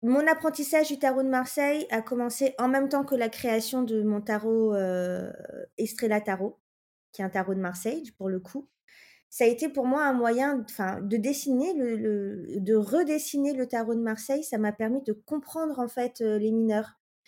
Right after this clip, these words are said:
Et en, en, j'ai étudié en même temps, euh, euh, les mineurs, euh, en dessi-, en le dessinant. Parce que, euh,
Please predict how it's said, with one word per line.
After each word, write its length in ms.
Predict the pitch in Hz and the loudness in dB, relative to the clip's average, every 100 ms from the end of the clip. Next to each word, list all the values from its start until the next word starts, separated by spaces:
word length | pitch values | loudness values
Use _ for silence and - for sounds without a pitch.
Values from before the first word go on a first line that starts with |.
| - _ _ 190 | -20 _ _ 4
Et 160 | 226 | 6
en, 100 | 233 233 | 6 2
en, 140 | 233 254 | 4 6
j'ai 180 | 247 277 | 6 4
étudié 420 | 277 277 240 320 | 2 -2 2 4
en 80 | 285 | 4
même 240 | 247 240 | 4 2
temps, 280 | 285 311 285 | 2 0 2
euh, 240 | 226 202 196 - | 2 2 0 -4
euh, 240 | 196 196 196 | -2 -2 -2
les 160 | 202 | -2
mineurs, 460 | 202 202 202 262 269 | 0 0 2 0 0
euh, 280 | 214 185 180 180 | 0 -2 -4 -4
en 120 | 196 | -4
dessi-, 340 | 196 277 - - | -2 -4 -4 -2
en 100 | 220 | 2
le 120 | 226 | 2
dessinant. 460 | 226 285 285 226 - _ _ _ _ - _ _ | 0 -4 -4 -4 -6 _ _ _ _ -20 _ _
Parce 220 | 214 214 - | 2 2 0
que, 120 | 285 | 2
euh, 460 | 294 254 220 202 | 6 6 6 4